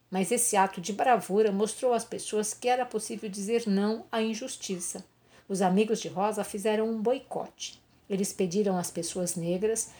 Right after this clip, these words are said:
que não andassem nos ônibus municipais até que a lei fosse alterada. Essas palavras espalharam-se rápido por todo o canto. O boicote durou trezentos e oitenta e um dias.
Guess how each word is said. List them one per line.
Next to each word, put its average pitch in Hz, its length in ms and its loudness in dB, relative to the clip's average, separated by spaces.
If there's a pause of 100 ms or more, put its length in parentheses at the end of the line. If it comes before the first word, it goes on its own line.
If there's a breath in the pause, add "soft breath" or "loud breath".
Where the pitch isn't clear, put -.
(120 loud breath)
que 294 120 -4
não 320 200 0
andassem 196 520 4
nos 185 200 0
ônibus 185 360 0
municipais 190 840 -2
até 269 320 -2
que 277 140 -6
a 254 60 4
lei 233 180 4
fosse 240 320 -2
alterada. 190 680 0 (540 soft breath)
Essas 196 300 0
palavras 185 580 2
espalharam-se 190 880 -2
rápido 190 600 -2
por 202 200 -6
todo 233 320 -2
o 233 40 -12
canto. 175 460 -4 (400)
O 202 100 -2
boicote 190 680 2
durou 185 400 2
trezentos 208 640 0
e 240 60 -2
oitenta 226 400 2
e 220 100 4
um 233 160 -2
dias. 180 520 -2